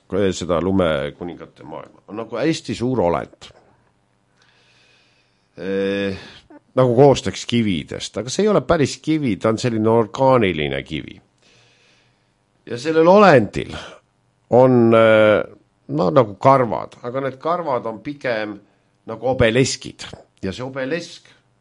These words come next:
eh, muutes naisaspekti, ongi lumekuninganna.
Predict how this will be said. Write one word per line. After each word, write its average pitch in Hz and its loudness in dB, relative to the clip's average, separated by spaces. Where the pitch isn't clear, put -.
eh, 101 -6
muutes 135 -8
naisaspekti, 139 -2
ongi 120 4
lumekuninganna. 87 -8